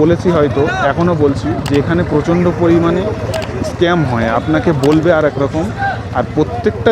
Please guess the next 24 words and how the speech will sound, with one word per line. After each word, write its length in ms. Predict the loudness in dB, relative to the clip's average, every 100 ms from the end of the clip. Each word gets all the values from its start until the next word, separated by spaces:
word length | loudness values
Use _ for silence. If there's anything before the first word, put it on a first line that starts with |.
| 2
জিনিস 260 | 2 0 -2 -2
যেটা 180 | -2 0 0
সবার 280 | 0 0 2 0 -2 -4 -2 0
আগে 180 | 2 2 4
বলার 260 | 4 2 0
দরকার, 300 | 0 2 0 -2 -4 -4 -2 2
যে 80 | 2 2
যখন 200 | 2 0 2
ঘোড়াতে 320 | 2 0 2 2
উঠবেন, 260 | 2 2 0 2
ঘোড়ার 220 | 0 0 0
দাম 120 | 0 0
বলবে 180 | 2 2
এরা 120 | 2 0
তিন 140 | 0 0
হাজার 220 | 0 0 0
টাকা। 200 | -2 0 -2 -4 -8
আপনি 240 | -2 0 2 0 -2 -2
অন্তত 300 | 0 0 0 0
কিছু 160 | -2 0 2
না 40 | 2
হলেও 160 | 2 2
সেভেন্টি 280 | 2 2 0
পার্সেন্ট 260 | 0 -2 -2